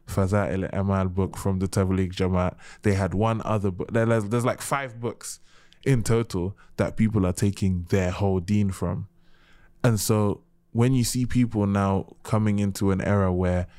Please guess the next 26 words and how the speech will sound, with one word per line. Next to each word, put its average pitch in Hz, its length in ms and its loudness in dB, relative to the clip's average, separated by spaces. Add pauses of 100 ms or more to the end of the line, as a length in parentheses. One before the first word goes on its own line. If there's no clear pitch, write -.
(380)
airfare 98 500 0
is 92 120 -6
cheaper, 92 480 -2
you 87 120 -2
can 92 220 -2
make 101 180 2
connections 95 540 -2
to 87 80 -4
scholars 92 340 0
in 90 140 0
Morocco, 87 480 0
you 87 160 0
can 92 200 -2
make 101 180 0
connections 95 440 0
to 95 80 -2
scholars 90 360 -2
in 92 100 -2
Syria, 87 520 0
in 92 120 -2
Pakistan, 90 680 -2
and 82 140 2
all 95 120 2
of 87 100 0
these 90 160 -4
places, 92 520 -2